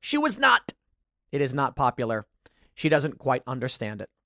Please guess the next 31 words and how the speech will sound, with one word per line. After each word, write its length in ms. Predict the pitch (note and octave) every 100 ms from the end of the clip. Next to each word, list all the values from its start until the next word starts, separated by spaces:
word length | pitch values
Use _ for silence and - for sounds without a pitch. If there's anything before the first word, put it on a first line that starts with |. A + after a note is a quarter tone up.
| _ -
Every 300 | F3+ F3+ G3+
person 420 | - D#3+ D3+ D#3+
should 180 | C#3+ C3+
be 120 | B2+
verified 520 | A2 B2 B2 A#2+ A#2
by 140 | A2 G#2
name. 180 | G2+
But 60 | G#2
of 100 | A2+
course, 300 | E3 D3 - _ _ -
you're 140 | E3+
going 220 | E3+ E3+
to 80 | D#3
see 240 | - D#3+
everybody 560 | - E3+ F3 D#3 D3+ D3
start 200 | C#3+ C3
coming 220 | C#3 A#2+
after 260 | B2+ - G2+
her. 120 | A#2 _ _ _ _ _ - -
All 60 | -
right, 160 | C#3+ B2
here 100 | E3
we 80 |
go. 200 | C#3+ G2+ - _ _ _ _ _ - _ -
We 80 | G3+
got 180 | C#4
Shoe 280 | - - D4+
on 160 | C4+ F#3
Head 320 | D3+ E3+ G3 _ _ _ _ _ _ _ - -
with, 340 | D3+ D#3+ -
uh, 360 | D3+ C#3 C3